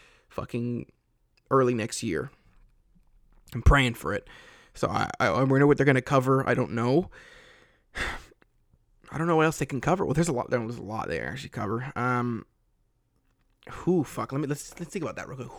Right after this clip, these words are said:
Who else can they cover for Dark Side of the Ring season five? Let's speculate.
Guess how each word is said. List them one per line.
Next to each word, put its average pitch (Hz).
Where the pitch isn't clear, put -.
Who 247
else -
can 131
they 113
cover 127
for -
Dark 131
Side 175
of 170
the 156
Ring 131
season 135
five? -
Let's -
speculate. -